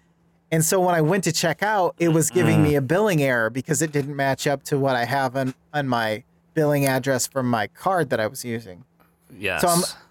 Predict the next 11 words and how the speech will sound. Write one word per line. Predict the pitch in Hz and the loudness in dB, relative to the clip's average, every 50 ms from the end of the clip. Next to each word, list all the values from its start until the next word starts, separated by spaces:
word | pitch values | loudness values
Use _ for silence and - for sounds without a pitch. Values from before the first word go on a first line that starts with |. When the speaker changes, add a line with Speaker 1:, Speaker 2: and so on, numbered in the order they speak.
| _ _ | _ _
Speaker 1:
now, | 175 175 170 160 147 139 135 123 - | -2 0 0 2 2 0 0 -2 -4
keep | - - 214 165 | -4 -4 -4 0
in | 170 156 | 0 0
mind, | 156 190 226 214 175 147 139 127 - - _ _ _ _ _ _ _ _ _ _ - | 2 2 2 2 2 0 0 -2 -4 -8 _ _ _ _ _ _ _ _ _ _ -2
every | 175 185 190 185 196 185 | 0 0 2 2 2 2
step | 165 - - 208 190 180 - | 0 0 0 0 0 0 2
I'm | 170 151 143 | 0 0 0
trying | - - 165 160 151 | 0 0 0 0 0
to | 131 | 0
take | - - 190 214 202 | -2 -2 -2 -2 -2
here | - - 165 147 135 135 127 | -2 -2 0 2 2 2 0